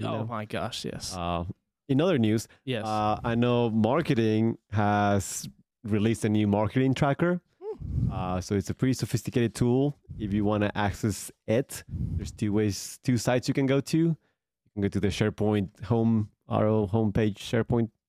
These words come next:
Speaker 2: site, and go to the marketing department on the left side menu, or you can go to the company apps and look for the, the marketing tracker app there. So this track,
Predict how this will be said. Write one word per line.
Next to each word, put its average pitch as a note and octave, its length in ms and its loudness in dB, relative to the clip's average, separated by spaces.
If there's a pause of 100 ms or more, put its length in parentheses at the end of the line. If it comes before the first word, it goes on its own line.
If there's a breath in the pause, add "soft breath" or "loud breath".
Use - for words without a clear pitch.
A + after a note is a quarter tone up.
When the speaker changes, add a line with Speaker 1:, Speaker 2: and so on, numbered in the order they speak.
Speaker 2:
site, A2+ 240 -4 (380 soft breath)
and G2+ 120 -4
go G#2 80 2
to A#2+ 180 -2
the G#2 140 2
marketing A2+ 380 2
department A2 340 2
on G#2 60 2
the G#2 80 4
left A2+ 220 2
side A#2+ 360 0 (540)
menu, C#3+ 460 2 (340 soft breath)
or A#2 140 2
you A#2+ 60 4
can G#2+ 120 0
go G#2 100 2
to G2 120 -2
the G2+ 80 2
company A2+ 360 0
apps - 580 -2 (1120)
and G2+ 140 2
look G#2 180 0
for G#2+ 160 0
the, F#2+ 500 2 (220)
the G#2 100 0
marketing G2+ 440 0
tracker G#2 340 0
app G2 320 0
there. F2+ 440 0 (460 loud breath)
So A#2+ 100 -2
this D3 340 -2
track, C3+ 260 0